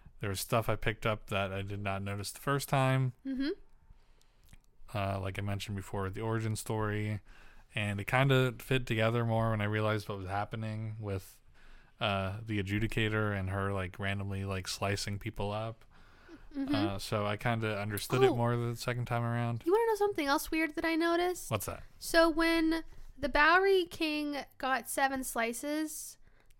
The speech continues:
Speaker 2: I counted the sound effects. I even
Speaker 1: You
Speaker 2: went
Speaker 1: count
Speaker 2: back.
Speaker 1: six, too?
Speaker 2: Six!
Speaker 1: I think one of them was, like, really quick.
Speaker 2: No, 'cause it was, like, one, two, three, four, five, six. I,
Speaker 1: Yeah.
Speaker 2: I've, I rewound it, and I counted it twice.
Speaker 1: It was only
Speaker 2: And I was
Speaker 1: six.
Speaker 2: like,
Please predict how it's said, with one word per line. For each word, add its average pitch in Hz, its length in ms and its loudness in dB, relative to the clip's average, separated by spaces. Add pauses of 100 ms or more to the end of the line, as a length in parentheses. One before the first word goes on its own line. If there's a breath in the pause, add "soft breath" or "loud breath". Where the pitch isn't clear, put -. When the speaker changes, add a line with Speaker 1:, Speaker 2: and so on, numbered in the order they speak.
Speaker 2:
I - 80 2
counted 381 560 2
the 247 80 -2
sound 311 280 4
effects. 233 280 0
I 294 60 4
even 359 200 6
Speaker 1:
You - 60 8
Speaker 2:
went 311 100 10
Speaker 1:
count 311 160 12
Speaker 2:
back. 339 80 10
Speaker 1:
six, 147 240 8
too? 143 280 10 (160)
Speaker 2:
Six! - 500 2 (240 loud breath)
Speaker 1:
I 143 80 8
think 202 240 6
one 147 180 10
of 160 80 6
them 170 140 8
was, 147 180 4
like, 120 140 6
really 110 220 2
quick. - 440 -8 (640)
Speaker 2:
No, 320 160 2
'cause 302 100 2
it 320 60 2
was, 294 100 0
like, 254 180 -2
one, 311 160 2
two, 320 180 -4
three, 311 280 -6 (100)
four, 294 160 -6
five, 285 160 -8
six. - 320 -16 (340 soft breath)
I, - 80 4
Speaker 1:
Yeah. 98 240 0
Speaker 2:
I've, 381 420 4 (160)
I 311 160 4
rewound 311 720 4
it, 226 200 -4 (200)
and 269 280 0
I 262 120 0
counted 302 420 0
it 220 140 -4
twice. 247 640 -2 (280 soft breath)
Speaker 1:
It - 100 -2
was 120 120 2
only 110 180 2 (100)
Speaker 2:
And 127 100 2
I 285 40 2
was 294 100 -2
Speaker 1:
six. 277 100 -4
Speaker 2:
like, - 80 -16